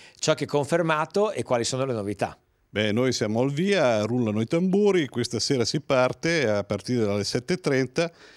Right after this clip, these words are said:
Speaker 2: e aspettiamo tutti quanti. Ci sono, c'è qualche novità, soprattutto per quello che riguarda i piatti che abbiamo preparato per i nostri ospiti.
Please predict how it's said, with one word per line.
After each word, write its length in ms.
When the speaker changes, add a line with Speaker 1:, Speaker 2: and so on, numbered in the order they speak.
Speaker 2:
e 160
aspettiamo 480
tutti 260
quanti. 480
Ci 140
sono, 640
c'è 140
qualche 280
novità, 680
soprattutto 640
per 160
quello 220
che 100
riguarda 340
i 80
piatti 440
che 100
abbiamo 300
preparato 680
per 120
i 80
nostri 440
ospiti. 520